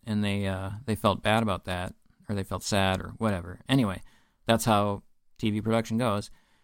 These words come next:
But this time, so they're, they're running another fundraiser on Kickstarter, and they're trying to raise money, and they're going to do it all themselves.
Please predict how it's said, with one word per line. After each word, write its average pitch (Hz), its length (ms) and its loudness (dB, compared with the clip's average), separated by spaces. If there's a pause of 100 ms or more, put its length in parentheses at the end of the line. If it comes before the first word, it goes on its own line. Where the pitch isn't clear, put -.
(100)
But - 140 -4
this 156 160 -2
time, 123 320 2
so 110 160 -4
they're, 104 260 0 (160)
they're 113 180 -2
running 117 300 4
another 117 600 2 (600)
fundraiser 104 720 0
on 98 200 -6
Kickstarter, 92 680 -4
and 104 100 -6
they're 98 80 -4
trying 113 180 4
to 104 60 4
raise 104 180 0
money, 107 300 2
and 98 140 -2
they're 113 140 4
going 131 180 4
to 117 60 0
do 117 160 2
it 110 100 0
all 110 180 2
themselves. 104 840 0